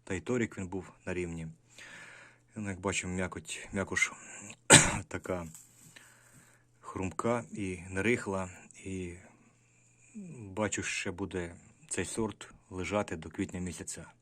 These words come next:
Ну, спокійно. У мене зараз в підвалі два градуса тепла, а вологість велика, е, вентиляція непогана. Тобто всі умови, м, скажімо, ідеальні умови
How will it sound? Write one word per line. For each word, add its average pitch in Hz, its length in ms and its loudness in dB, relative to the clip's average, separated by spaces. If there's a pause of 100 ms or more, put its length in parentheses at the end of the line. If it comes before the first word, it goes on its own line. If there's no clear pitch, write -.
(300)
Ну, - 60 -10
спокійно. 80 560 -6 (720)
У - 40 -4
мене 90 160 0
зараз - 240 -4
в - 20 -16
підвалі 87 360 2
два 87 200 -2
градуса 90 320 -2
тепла, 113 420 -2 (1300)
а 92 60 -2
вологість 110 460 4
велика, 98 560 0 (1120)
е, 90 280 -8
вентиляція 107 480 0
непогана. 90 480 -4 (760)
Тобто 95 400 -4
всі 82 320 -4
умови, 95 600 2 (540)
м, 92 160 -10 (220)
скажімо, 92 400 -2
ідеальні 87 460 0
умови 82 420 -10